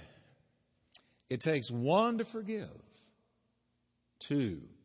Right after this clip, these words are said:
to work out a reconciliation. Forgiveness can actually be the key that releases you from a relationship that needs to dissolve. Reconciliation often requires change in the offender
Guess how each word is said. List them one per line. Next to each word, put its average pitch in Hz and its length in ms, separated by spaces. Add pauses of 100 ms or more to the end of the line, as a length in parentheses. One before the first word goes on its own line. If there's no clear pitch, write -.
(120)
to 107 80
work 113 280
out 107 120
a 101 40
reconciliation. 90 880 (380)
Forgiveness 160 440
can 139 140
actually 123 640 (320)
be 123 140
the 113 100
key 208 480 (1040)
that 143 160
releases 127 760
you 170 200
from 139 180
a 131 80
relationship 131 640
that 131 120
needs 151 300
to 170 100
dissolve. 156 540 (2250)
Reconciliation 165 1400
often 151 300
requires 147 600
change 170 580
in 120 120
the 120 100
offender 107 640